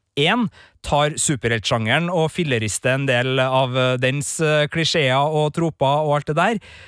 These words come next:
Eh, og nummer to, eh, tar, eh, den forretningslogikken som ligger bak, altså kjendiskulturlogikken, om hvordan man skal, eh,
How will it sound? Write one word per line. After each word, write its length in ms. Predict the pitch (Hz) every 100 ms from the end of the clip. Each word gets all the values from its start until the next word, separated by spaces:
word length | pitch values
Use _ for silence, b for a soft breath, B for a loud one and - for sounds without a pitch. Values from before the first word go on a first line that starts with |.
| B
Eh, 260 | 160 170 170 -
og 160 | 175
nummer 180 | 170 151
to, 340 | - 196 247 -
eh, 140 | 170
tar, 500 | 170 - 143 151 185 160 B B _ _ 175
eh, 540 | 165 165 165 170 170 - -
den 500 | 196 135 135 170 175
forretningslogikken 1200 | - - - 143 131 123 143 131 127 - 151 170
som 160 | 175
ligger 200 | 165 156
bak, 240 | 131 190 -
altså 160 | 175 170
kjendiskulturlogikken, 1800 | - 175 135 117 117 - - 131 - 135 135 117 131 131 - 185 233 B B -
om 120 | 180
hvordan 300 | - 151 123
man 240 | 147 156 160
skal, 360 | - 156 156 B B B
eh, 460 | 160 156 156 160